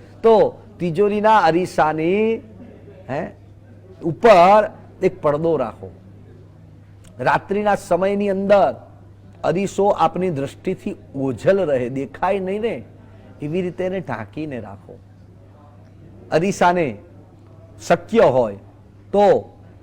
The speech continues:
હે, તમારું પ્રતિબિંબ એની અંદર ન જોઈ શકીએ,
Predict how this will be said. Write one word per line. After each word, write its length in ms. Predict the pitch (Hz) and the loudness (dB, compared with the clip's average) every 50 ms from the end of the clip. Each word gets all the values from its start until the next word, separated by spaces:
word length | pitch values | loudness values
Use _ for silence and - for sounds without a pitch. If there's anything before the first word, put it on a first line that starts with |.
| - - - | -16 -6 -2
હે, 180 | 143 175 180 | -2 -2 -2
તમારું 560 | 123 120 - 165 165 185 185 196 208 208 - - | -2 -2 0 0 2 4 4 4 2 2 0 -2
પ્રતિબિંબ 600 | 175 180 175 - 214 202 196 220 214 214 202 - - | -2 -2 0 0 -2 0 0 0 0 -2 -2 -2 2
એની 280 | 160 170 185 208 208 | 2 2 2 2 0
અંદર 360 | 196 196 190 190 196 180 160 - - | -2 -2 0 0 0 0 0 -2 -6
ન 260 | 127 135 160 208 233 | -4 0 2 4 4
જોઈ 260 | 214 143 160 160 143 131 | 4 4 2 0 -2 -2
શકીએ, 500 | - - 123 - - - 110 104 101 | -6 -10 -14 -14 -14 -16 -16 -16 -16